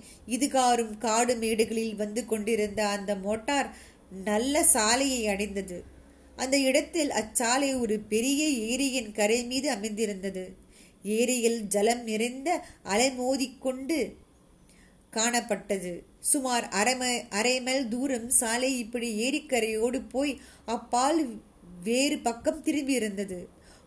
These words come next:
மோட்டார் அச்சாலையில் ஏறியதும் டிரைவர் வண்டியின் ஆக்சிலரேட்டரை காலால் ஒரு மிதி மிதித்தான். வண்டி பீத்து கொண்டு கிளம்பிற்று.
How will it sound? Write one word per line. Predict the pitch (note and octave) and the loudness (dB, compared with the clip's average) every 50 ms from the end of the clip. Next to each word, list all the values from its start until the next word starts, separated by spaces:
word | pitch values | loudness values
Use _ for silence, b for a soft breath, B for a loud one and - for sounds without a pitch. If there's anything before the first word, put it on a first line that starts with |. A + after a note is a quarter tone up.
| - - | -12 -6
மோட்டார் | G3 G#3 A#3 A#3 A#3 B3 A3+ A3+ A3 | -2 0 0 2 2 2 4 4 4
அச்சாலையில் | G#3+ G#3 G#3+ - A#3+ A3+ A3+ A#3 A#3 A#3 A3+ A3+ A3+ G#3+ G#3+ | 4 2 2 2 2 4 4 4 4 4 2 2 0 -2 -2
ஏறியதும் | A3 A3+ A3+ A3+ A3+ A3+ A3 C4+ C#4+ B3+ A3+ B B B B - - | 0 0 0 2 2 0 2 2 -2 -2 -4 B B B B -6 0
டிரைவர் | - A3 A#3 B3+ C#4 C4+ D4 D4 C#4+ | 4 6 6 6 6 4 2 2 2
வண்டியின் | A3+ A3+ A3+ A3+ A3+ C4 B3 A#3 B3 A#3+ G#3+ G#3+ B B B B - | 0 0 -2 -2 -4 -4 -2 0 -2 -2 -2 -6 B B B B -2
ஆக்சிலரேட்டரை | - A3 C4 B3+ - - D4 D4 C4 C4+ C4 B3+ A#3 A#3 A#3+ - A3+ A3+ A3 G#3+ G#3 G3+ | 0 0 4 6 6 6 6 4 0 -4 -4 -4 -4 -6 -2 0 0 2 4 2 0 0
காலால் | G#3 - G#3 G#3 G#3+ A#3 A#3 A#3+ A#3+ B3 C4 C4+ C4 | -2 -4 0 0 2 2 4 4 4 4 4 2 2
ஒரு | A#3 A#3 A#3 A3 | 0 0 -2 -2
மிதி | F#3+ F#3+ G#3+ G#3+ C#4 | -4 -4 -2 -2 -2
மிதித்தான். | C4+ C4+ G#3 A3+ G#3+ A3+ - G3 F#3 F3 E3 E3+ - - b b b b b b b b b - | -2 -2 -4 -6 -6 -4 -4 -4 -4 -4 -8 -14 -18 -20 b b b b b b b b b -4
வண்டி | - G3 G#3 G#3+ A3 G#3+ B3 B3 A#3+ | 0 0 0 0 0 -2 -4 -4 -4
பீத்து | - - C4+ D#4+ D#4 - - F#4+ - | 0 0 0 0 0 2 0 0 2
கொண்டு | - C#4 D4+ B3+ B3 B3 D4 | 2 0 -2 -2 -2 -4 -6
கிளம்பிற்று. | - - A#3 A3+ G#3+ G#3 A#3 F#3+ - - - G#3 G3 | -4 -2 -2 -2 -2 -4 -6 -6 -8 -8 -6 -4 -6